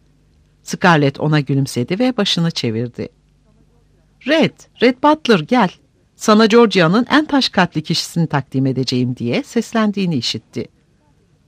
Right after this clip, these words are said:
Red Butler da kim? Bu ad Scarlett'e pek yabancı gelmedi.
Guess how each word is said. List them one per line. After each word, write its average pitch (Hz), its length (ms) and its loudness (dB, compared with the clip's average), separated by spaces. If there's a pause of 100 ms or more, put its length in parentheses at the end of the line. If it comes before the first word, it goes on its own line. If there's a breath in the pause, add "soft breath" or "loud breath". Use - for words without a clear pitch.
(120)
Red 180 240 0
Butler 247 400 0
da 131 80 -2
kim? - 260 -10 (760)
Bu 330 80 2
ad 302 180 2
Scarlett'e 254 640 0
pek 294 260 -4
yabancı 180 360 0
gelmedi. 123 600 -4